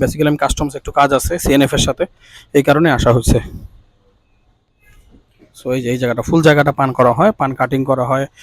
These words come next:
এখানে পান সাধারণত কাটা হয়, কাটা মানে কি, পান প্যাকিং করা হয়, প্রসেস করা হয়। এখানে তারপরে ইয়ার, আহ, অফিসাররা আসেন, যারা কৃষি অফিসার, যারা পান চিনেন, বুঝেন, তারা এসে পানগুলো চেক করে যে পানগুলো ভালো কিনা এবং বেস্ট কোয়ালিটি কিনা,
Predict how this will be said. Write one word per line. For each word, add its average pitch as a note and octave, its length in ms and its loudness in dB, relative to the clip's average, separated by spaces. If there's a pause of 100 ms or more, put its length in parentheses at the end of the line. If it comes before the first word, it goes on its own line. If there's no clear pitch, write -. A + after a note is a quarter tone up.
(180)
এখানে E3 300 2
পান D#3 200 -2
সাধারণত D#3 420 2
কাটা C3 260 2
হয়, A2+ 160 2 (340)
কাটা D3 200 4
মানে D#3 180 4
কি, C3+ 140 -4
পান C#3 220 -2
প্যাকিং D3 280 0
করা C#3+ 180 2
হয়, D3+ 140 4
প্রসেস C#3 360 0
করা C3 200 2
হয়। E3 180 4 (400)
এখানে C#3+ 240 2
তারপরে C#3 280 2
ইয়ার, C#3+ 180 6
আহ, B2+ 360 2
অফিসাররা C#3 420 4
আসেন, D#3+ 340 0
যারা B2+ 400 -6
কৃষি D#3 240 2
অফিসার, D#3 320 0 (380)
যারা C3 180 2
পান C3 200 -2 (100)
চিনেন, C3+ 340 0
বুঝেন, C3 280 -2 (360)
তারা C#3+ 200 6
এসে C#3+ 160 -2
পানগুলো D3 380 2
চেক - 260 -6
করে F3 160 4
যে F3 80 -6
পানগুলো C#3 360 0
ভালো B2+ 280 4
কিনা C3+ 380 0 (800)
এবং A#2 380 4 (140)
বেস্ট C#3+ 240 0
কোয়ালিটি C3+ 360 2
কিনা, B2 220 -6